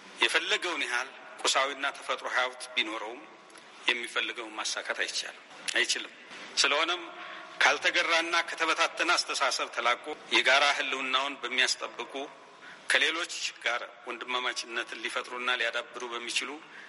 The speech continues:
ሰላማዊ፣ ዲሞክራሲያዊና ልማታዊ በሆኑ አጀንዳዎች ዙሪያ መሰባሰብ ይኖርበታል። ከተበታተነ አካሄድ ተላቆ ወደ ተደራጀና ወንዝ ሊያሻግር በሚችል ሀሳብ ላይ የተመሰረተ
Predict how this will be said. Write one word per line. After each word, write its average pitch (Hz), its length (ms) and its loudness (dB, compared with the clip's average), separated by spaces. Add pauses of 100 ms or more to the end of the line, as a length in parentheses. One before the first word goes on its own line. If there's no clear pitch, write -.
(280)
ሰላማዊ፣ 123 540 2 (600)
ዲሞክራሲያዊና 143 800 2
ልማታዊ 117 380 0
በሆኑ 117 260 -4
አጀንዳዎች 110 460 0
ዙሪያ 123 220 2 (520)
መሰባሰብ 107 480 0
ይኖርበታል። 101 600 -6 (680)
ከተበታተነ 127 640 2
አካሄድ 123 360 2
ተላቆ 127 340 2 (320)
ወደ 131 260 2
ተደራጀና 127 680 2 (180)
ወንዝ 160 280 2
ሊያሻግር 151 580 4
በሚችል 143 440 0
ሀሳብ 135 320 2
ላይ 131 140 4
የተመሰረተ 127 560 0